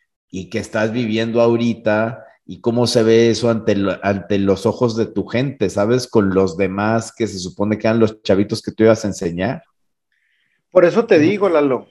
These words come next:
Speaker 2: yo creo que, eh, Hamilton es un, lo que está haciendo Ham-, lo que le está pasando a Hamilton es un, es un capricho de él, güey, un berrinche, güey.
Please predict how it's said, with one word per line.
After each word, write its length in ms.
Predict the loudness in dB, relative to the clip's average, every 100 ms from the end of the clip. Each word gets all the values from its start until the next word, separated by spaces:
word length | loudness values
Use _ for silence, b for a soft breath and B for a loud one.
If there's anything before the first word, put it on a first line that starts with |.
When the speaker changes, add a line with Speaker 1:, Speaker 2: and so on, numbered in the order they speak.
| _
Speaker 2:
yo 180 | -6 -2
creo 200 | -2 -2
que, 480 | 0 2 0 -4 -4
eh, 40 | -6 -10 -18 _
Hamilton 580 | 0 0 -2 0 0 -2
es 200 | -6 -8
un, 300 | -8 -8 -10
lo 200 | -6 -6
que 80 | -6
está 160 | -6 -4
haciendo 320 | -4 -2 -4 -2
Ham-, 220 | -4 -2
lo 100 | -4
que 100 | -6
le 60 | -10
está 240 | -6 -6
pasando 300 | -4 -6 -6
a 60 | -6
Hamilton 440 | -8 -8 -10 -8
es 140 | -8 -12
un, 180 | -16 _
es 200 | -16 -14
un 420 | -14 -12 -14 -16 _ _ _
capricho 720 | -2 -2 0 -4 -4 -4 -2 0
de 280 | 0 -2 -4
él, 100 | -4
güey, 140 | -6
un 100 | -2
berrinche, 520 | -2 -2 -8 -10 -10
güey. 160 | -10